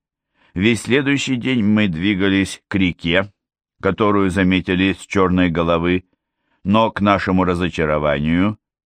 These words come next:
вид хребта не подавал надежд на существование перевала. Девятого сентября наш лагерь располагался вблизи Солонца,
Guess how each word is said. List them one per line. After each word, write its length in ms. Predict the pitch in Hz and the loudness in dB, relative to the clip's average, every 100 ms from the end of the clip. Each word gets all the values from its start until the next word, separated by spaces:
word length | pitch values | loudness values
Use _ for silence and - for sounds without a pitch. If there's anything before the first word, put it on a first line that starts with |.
| _ | _
вид 260 | - 101 117 | -2 0 0
хребта 480 | - 120 107 - 104 | 0 -2 -2 -2 0
не 140 | 113 | 0
подавал 520 | 101 120 127 101 87 | -2 -2 0 2 2
надежд 480 | 87 87 82 87 80 | 2 0 0 -2 -2
на 140 | 92 85 | -2 -2
существование 960 | 87 82 87 - 85 80 82 82 85 | -4 -6 -6 -4 -2 0 0 2 0
перевала. 720 | 76 85 82 80 76 80 80 - _ _ _ _ _ _ _ _ _ - | -2 -2 -2 0 0 2 -2 -6 _ _ _ _ _ _ _ _ _ -12
Девятого 580 | 80 95 92 87 80 80 | -4 0 2 0 0 -2
сентября 640 | 82 78 80 69 78 90 - _ _ _ _ _ - | -2 -6 -4 -4 0 0 -2 _ _ _ _ _ -4
наш 320 | 92 95 - | -2 -2 -2
лагерь 420 | 87 95 87 90 | 0 0 0 -2
располагался 960 | 82 90 - 85 85 82 90 85 92 82 | -2 -4 -2 -2 0 2 0 0 -2 -2
вблизи 560 | 80 87 80 90 95 | -2 -2 -2 -2 -2
Солонца, 840 | - 95 90 87 82 - 82 92 | -4 -2 0 0 -2 -4 0 0